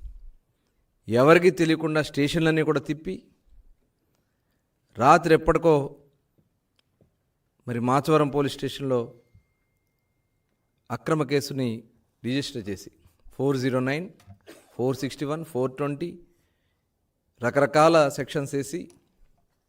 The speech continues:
తెల్లవారుజామున మ్యాజిస్ట్రేట్ గారి ముందు పెట్టడం, రిమాండ్ వేయటం అనేది నిజంగా ఇది చాలా, చాలా దుర్మార్గమైనటువంటి చర్య.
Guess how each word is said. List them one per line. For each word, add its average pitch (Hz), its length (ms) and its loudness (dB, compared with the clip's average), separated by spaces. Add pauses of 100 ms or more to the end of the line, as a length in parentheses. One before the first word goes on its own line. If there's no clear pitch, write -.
(1160)
తెల్లవారుజామున 135 760 2 (680)
మ్యాజిస్ట్రేట్ 120 440 -6
గారి 117 160 -2
ముందు 117 140 -4
పెట్టడం, 113 400 -8 (1120)
రిమాండ్ 139 400 0
వేయటం 120 200 0
అనేది 120 600 -4 (420)
నిజంగా 131 300 -6
ఇది 110 360 -6 (300)
చాలా, 139 420 0 (540)
చాలా 120 120 -8
దుర్మార్గమైనటువంటి 113 1000 -6
చర్య. 127 180 -8